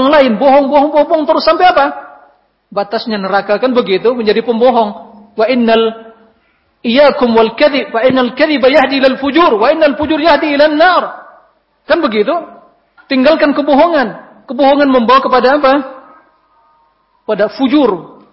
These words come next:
kejahatan, dan kejahatan membawa ke neraka, seperti itu. Sebaliknya, alaikum bisidqi, jujur, jujur membawa kepada kebaikan.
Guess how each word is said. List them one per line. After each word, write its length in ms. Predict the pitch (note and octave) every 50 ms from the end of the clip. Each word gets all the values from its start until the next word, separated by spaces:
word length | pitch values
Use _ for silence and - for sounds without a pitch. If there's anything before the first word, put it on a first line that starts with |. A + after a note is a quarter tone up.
| _ _ _ _ _
kejahatan, 840 | - C4 G3 B3 A3+ A3+ C4+ C4+ C4+ B3 A#3 G3 E3 - - - - -
dan 120 | G3 G#3
kejahatan 400 | F#3+ - G3 F3+ G3 G3+ G3 G#3+
membawa 240 | G3 F#3+ F#3 F3+ G3
ke 120 | F#3 - F3+
neraka, 360 | F#3 F#3+ G#3+ A3+ G#3+ - F3 D#3+
seperti 400 | - - - G#3 - - C4 A#3+
itu. 60 | - E3+ - _ _
Sebaliknya, 880 | - - - F#3 G3+ A3 D4 E4 C#4+ A3+ G#3+ G#3 G#3 - - - - - - _ -
alaikum 480 | F3+ E3+ F#3+ G#3+ G#3 - G#3 F#3+ F3+ F3
bisidqi, 800 | E3+ - - - - B3+ G#3 G3 F#3+ - F#3+ F3 D#3+ C#3+ - _ -
jujur, 640 | F#3 B3 C4 A3 C4 B3 G#3 E3+ C3+ - - - - - -
jujur 200 | G#3 G#3 G#3+ A#3
membawa 240 | G#3+ G#3 G#3 G3 G#3
kepada 80 | G#3 G#3 G#3
kebaikan. 400 | F3+ G#3 G#3+ A#3+ B3 - A3+ A3